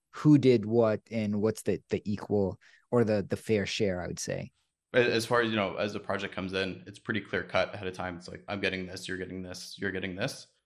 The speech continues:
Speaker 2: This is what we agree to, and that's what we get paid out." So there hasn't been any friction that way, 'cause it's, there's not really much ambiguity p-, between projects.
Speaker 1: And you've mentioned that now you're exploring working for equity. How does that
Speaker 2: Yeah,
Speaker 1: work?
Speaker 2: so we're actually, we're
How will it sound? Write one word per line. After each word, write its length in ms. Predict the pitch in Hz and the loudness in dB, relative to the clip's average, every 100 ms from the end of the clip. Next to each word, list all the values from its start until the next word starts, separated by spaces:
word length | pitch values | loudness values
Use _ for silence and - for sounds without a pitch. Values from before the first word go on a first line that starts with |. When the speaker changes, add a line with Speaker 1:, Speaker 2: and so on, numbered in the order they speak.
| _ | _
Speaker 2:
This 80 | - | -16
is 40 | - | -6
what 100 | 101 | -6
we 60 | |
agree 200 | 92 92 104 | -6 -8 -4
to, 240 | 135 131 | 0 0
and 100 | 98 | 0
that's 220 | 90 90 | -4 -6
what 100 | - 92 | -8 -6
we 60 | |
get 180 | 87 78 | -6 -4
paid 160 | 92 87 | -4 -2
out." 320 | 104 127 - | -2 -4 -12
So 180 | - 107 | -4 0
there 120 | 101 | 2
hasn't 200 | 101 110 | 2 2
been 80 | 101 | 0
any 140 | 92 92 | -2 -6
friction 300 | - 87 98 | -8 -8 -8
that 100 | 85 | -6
way, 120 | 87 | -6
'cause 120 | 85 | -6
it's, 240 | 98 90 - | -10 -10 -12
there's 240 | - 92 104 | -10 -6 -6
not 120 | - | -4
really 160 | 101 | -6
much 400 | 92 90 87 - - | -6 -8 -8 -12 -12
ambiguity 600 | 98 95 92 90 92 90 _ _ | -10 -6 -6 -6 -8 -10 _ _
p-, 80 | - _ | -20 _
between 260 | 104 98 85 | -8 -6 -6
projects. 480 | - 90 87 - - - | -8 -8 -14 -20 -12 -2
Speaker 1:
And 100 | 117 | 0
you've 140 | 101 | 0
mentioned 340 | 127 131 139 | 0 0 0
that 120 | 107 78 | 0 0
now 240 | 104 104 | 0 2
you're 180 | 107 95 | 2 2
exploring 640 | 90 - 104 98 95 92 | -2 0 2 4 2 -2
working 320 | - 98 90 107 | -4 -6 -4 -6
for 180 | 92 | -4
equity. 440 | - - 147 165 160 _ _ _ _ - | -4 0 0 0 -6 _ _ _ _ -4
How 80 | |
does 100 | 107 | 0
that 80 | 113 | 10
Speaker 2:
Yeah, 140 | 151 139 | 12 12
Speaker 1:
work? 120 | - | 8
Speaker 2:
so 60 | 120 | 0
we're 120 | 113 | 0
actually, 640 | 123 - 127 117 107 - _ - | 0 0 2 2 0 -4 _ -10
we're 600 | 117 113 110 104 101 | 4 6 8 6 4